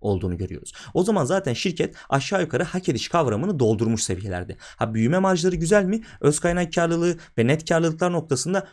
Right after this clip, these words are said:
güzel bir büyümesi var. Bir önceki çeyrekliğe göre kuvvetli bir bilanço açıklamış fakat eder fiyatlarına gelmiş durumda. Ha, aşağı kademelerde beş yüz on liralar ve dört yüz kırk üç liralara tekrar değme veya gelme noktası olursa, bu özellikle de seçime kadar olan periyot içerisinde, çünkü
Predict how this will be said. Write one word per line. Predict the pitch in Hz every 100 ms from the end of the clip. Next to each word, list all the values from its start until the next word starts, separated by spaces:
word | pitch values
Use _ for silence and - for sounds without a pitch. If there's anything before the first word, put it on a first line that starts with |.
| -
güzel | 113 160 156
bir | 113 101
büyümesi | 98 92 -
var. | - - - -
Bir | 139
önceki | 185 185 170
çeyrekliğe | 156 160 160 180
göre | 156 175 175
kuvvetli | 104 104 -
bir | 175 113
bilanço | 92 90 92
açıklamış | - 127 208 220 - -
fakat | - 139 196 113
eder | 123 156
fiyatlarına | 156 104 95 104 165
gelmiş | 123 104 156 -
durumda. | 101 90 98 - -
Ha, | 190 160
aşağı | 120 117 - 220
kademelerde | 175 156 143 123 110
beş | 107 104
yüz | 151
on | 185 226
liralar | 151 107 202 - -
ve | 143
dört | 127 113
yüz | -
kırk | - 147 233
üç | 220
liralara | 143 107 98
tekrar | - 147 - 143 101
değme | 107 113 131
veya | 110 98
gelme | 104 104 123
noktası | 117 - 95 -
olursa, | 113 208 - 113 - -
bu | 117 113
özellikle | 117 113 110
de | 107
seçime | 104 - 120
kadar | 117 107
olan | 98 98 92
periyot | 104 95 92
içerisinde, | - 92 -
çünkü | 185 127 135